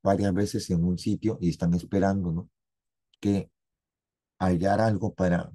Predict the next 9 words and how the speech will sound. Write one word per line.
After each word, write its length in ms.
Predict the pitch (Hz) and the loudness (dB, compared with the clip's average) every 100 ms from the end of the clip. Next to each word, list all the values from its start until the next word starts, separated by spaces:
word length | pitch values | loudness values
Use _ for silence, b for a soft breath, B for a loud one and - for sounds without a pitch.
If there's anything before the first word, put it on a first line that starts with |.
| - | -6
poder 320 | 82 82 82 | -2 -2 -2
comerlo. 400 | 82 69 65 - _ _ _ _ _ _ _ _ _ _ _ _ _ | -4 -4 -8 -14 _ _ _ _ _ _ _ _ _ _ _ _ _
Principalmente 720 | 78 76 85 95 90 90 90 | -8 -4 -4 0 0 0 -2
que 100 | - | -4
sean 180 | 76 78 | -4 -4
cadáveres. 640 | 73 73 65 - - _ _ _ _ _ _ _ _ _ _ _ _ _ | -4 -4 -6 -10 -20 _ _ _ _ _ _ _ _ _ _ _ _ _
Ya, 540 | 82 78 95 85 95 - _ - | -4 0 2 2 0 -4 _ -2
entonces, 840 | 85 76 92 90 - 101 - - _ | -2 0 0 -2 -4 -8 -8 -18 _
eh, 540 | - 85 80 78 76 | -2 0 2 0 0